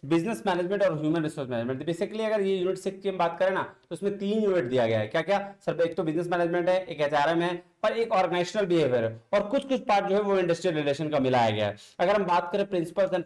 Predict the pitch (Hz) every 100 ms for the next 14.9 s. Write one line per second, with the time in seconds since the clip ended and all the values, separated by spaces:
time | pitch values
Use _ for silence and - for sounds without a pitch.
0 | 170 160 180 175 170 165 147 143 147 160
1 | 160 156 143 147 131 139 147 139 147 143
2 | 135 143 147 135 131 131 131 131 123 -
3 | - 143 - 180 160 151 147 143 143 147
4 | 143 135 120 127 135 127 131 143 135 135
5 | 135 135 131 123 127 131 139 143 - _
6 | 208 196 180 151 143 139 143 139 131 135
7 | 135 165 165 170 - - 170 165 - 131
8 | 123 139 131 - _ - 185 180 180 180
9 | 160 175 170 160 143 147 143 139 _ -
10 | 175 180 185 190 196 202 202 208 226 -
11 | - 170 180 208 - 170 165 170 170 151
12 | 151 156 151 170 165 156 - 143 135 139
13 | 147 151 135 135 135 143 127 147 165 -
14 | 151 147 135 151 151 151 - 143 139